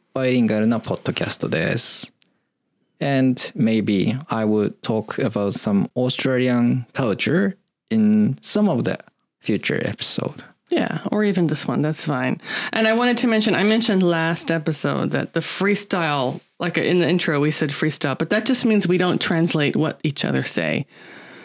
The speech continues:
Speaker 2: We
Speaker 1: 僕は、
Speaker 2: just speak freely in English or Japanese as we like.
Speaker 1: I do translate myself sometimes, so.
Speaker 2: Yeah, but, like, that's not, you don't translate everything.
Speaker 1: Right.
Speaker 2: And you don't translate everything I say.
Speaker 1: うん。まあ、それが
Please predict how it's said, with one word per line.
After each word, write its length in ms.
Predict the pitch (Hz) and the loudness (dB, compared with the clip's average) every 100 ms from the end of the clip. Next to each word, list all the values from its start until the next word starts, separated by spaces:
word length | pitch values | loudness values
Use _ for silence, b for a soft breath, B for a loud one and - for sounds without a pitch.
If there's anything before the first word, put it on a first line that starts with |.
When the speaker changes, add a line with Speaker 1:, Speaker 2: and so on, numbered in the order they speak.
| B B | B B
Speaker 2:
We 160 | 131 185 | 0 2
Speaker 1:
僕 100 | 160 | 2
は、 240 | 147 117 | 2 0
Speaker 2:
just 60 | - | -2
speak 300 | - 208 - | -2 0 0
freely 340 | - 180 160 143 | 0 2 2 2
in 240 | 143 139 147 | 2 0 2
English 360 | 151 147 - | 2 2 2
or 60 | 143 | 0
Japanese 600 | 135 127 147 98 98 - | -2 -2 0 0 0 0
as 180 | 143 131 | -2 0
we 140 | 139 | 0
like. 400 | 123 104 - - - - _ _ | 0 -2 -4 -8 -16 -20 _ _
Speaker 1:
I 120 | 139 165 | -4 0
do 100 | 190 | 0
translate 480 | - 120 104 101 82 | 0 -2 -2 -2 0
myself 460 | 87 - - - | 0 -2 -4 -4
sometimes, 600 | - - - - - - | -4 -4 -6 -8 -8 -4
so. 100 | 381 | 0
Speaker 2:
Yeah, 260 | 349 302 277 | 2 2 2
but, 220 | 247 247 | 0 0
like, 180 | 269 254 | 0 2
that's 240 | 269 262 | 0 0
not, 160 | 254 220 | 0 2
you 80 | 233 | 2
don't 140 | 220 | 2
translate 320 | 220 202 180 | 2 2 2
everything. 760 | 160 160 139 135 107 87 82 - | 2 2 0 -2 -4 -2 0 0
Speaker 1:
Right. 360 | 85 80 78 | 0 0 0
Speaker 2:
And 100 | - | 2
you 60 | 196 | 2
don't 160 | 202 - | 2 0
translate 340 | 202 185 170 | 0 2 0
everything 400 | 151 147 147 143 | 0 0 0 -2
I 120 | 139 | -2
say. 340 | 139 - 53 143 - _ - | -2 -2 -2 -4 -8 _ -4
Speaker 1:
う 60 | 123 | 0
ん。 400 | 117 104 82 - _ _ _ _ - | 2 2 2 -2 _ _ _ _ -6
ま 80 | 123 | -2
あ、 20 | |
そ 140 | - | 0
れ 120 | 139 | 0
が 300 | 127 117 107 | 2 0 -2